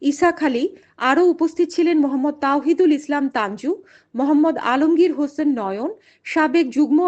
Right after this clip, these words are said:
আহ্বায়ক রূপগঞ্জ থানা ছাত্রদল, মোহাম্মদ শাহিন আলম, ইসাক আলী। খেলা আয়োজনে তুহিন, মোহাম্মদ সেনন ও সিফাত সহ আরও অনেকে উপস্থিত ছিলেন। খেলায় টাই ব্রেকারে নার্গিস স্পোর্টিং ক্লাবকে শূন্য এক গোলে হারিয়ে জুনিয়র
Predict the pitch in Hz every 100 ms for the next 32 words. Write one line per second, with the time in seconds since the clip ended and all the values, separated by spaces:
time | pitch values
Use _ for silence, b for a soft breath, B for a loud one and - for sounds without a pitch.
0 | 330 311 262 320 320 294 285 214 302 285
1 | - 262 262 302 302 220 - 208 208 330
2 | B B B - 269 302 330 320 311 277
3 | 302 339 294 285 359 - 262 302 277 247
4 | 202 294 b b b - 277 311 311 254
5 | 285 302 330 370 359 320 285 320 480 330
6 | 262 285 277 277 - b b _ - 320
7 | 302 330 427 247 254 - 330 339 339 -
8 | 330 247 - 233 262 233 240 381 370 -
9 | - 226 - 185 180 175 B B B -
10 | 311 330 359 339 285 269 247 277 285 359
11 | 294 254 254 294 - - 311 349 339 339
12 | 277 - 185 B B - - 330 339 359
13 | 294 240 294 302 294 285 302 330 302 254
14 | 269 285